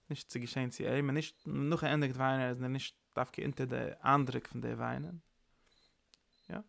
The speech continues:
so wie Rosh Hashanah hat er geweint, also gang weiter. Der Rebbe Rashab in seinem Sefer Teures Schulem redet ein bisschen darin, Barich, er sagt, was er rief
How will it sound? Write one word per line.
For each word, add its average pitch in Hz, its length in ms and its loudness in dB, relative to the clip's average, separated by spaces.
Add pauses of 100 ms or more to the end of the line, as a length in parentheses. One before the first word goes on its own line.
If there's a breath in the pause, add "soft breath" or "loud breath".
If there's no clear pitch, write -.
so - 100 -20
wie - 80 -4
Rosh 131 160 -4
Hashanah 170 200 -4
hat 143 120 -8
er 131 60 -4
geweint, 123 380 -4
also 131 160 -8
gang 139 220 -6
weiter. 147 460 -6 (1700 soft breath)
Der 127 200 -2
Rebbe 131 180 0
Rashab 127 400 0
in 120 260 -2
seinem 120 400 -4
Sefer 123 360 -2
Teures 123 300 0
Schulem 131 300 0
redet 123 180 -4
ein 123 60 -4
bisschen 120 180 -4
darin, 123 240 -2
Barich, 123 300 0 (100)
er - 80 -4
sagt, 123 220 -6
was - 80 -8
er - 80 0
rief 120 100 -2